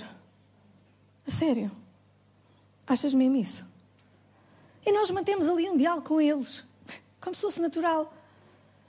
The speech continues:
Eles dizem: "Tu não tens valor, tu és patético." "Pá, sério? Ah, pois eu já tinha pensado nisso."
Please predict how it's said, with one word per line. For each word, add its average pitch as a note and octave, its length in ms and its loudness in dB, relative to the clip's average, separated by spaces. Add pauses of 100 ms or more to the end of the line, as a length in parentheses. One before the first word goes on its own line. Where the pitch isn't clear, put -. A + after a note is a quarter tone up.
(480)
Eles F#4+ 160 0
dizem: F4+ 300 0 (180)
"Tu G#4 100 -12
não G4+ 120 -8
tens E4+ 160 0
valor, D4+ 340 0 (200)
tu - 80 -10
és G4+ 120 -6
patético." D#4+ 540 -4 (500)
"Pá, G3+ 120 -6
sério? D4+ 480 0 (360)
Ah, D4+ 220 -4
pois C#4 180 -2
eu C#4 160 0
já D4 140 0
tinha D4 220 0
pensado D4 420 -2
nisso." C#4+ 340 0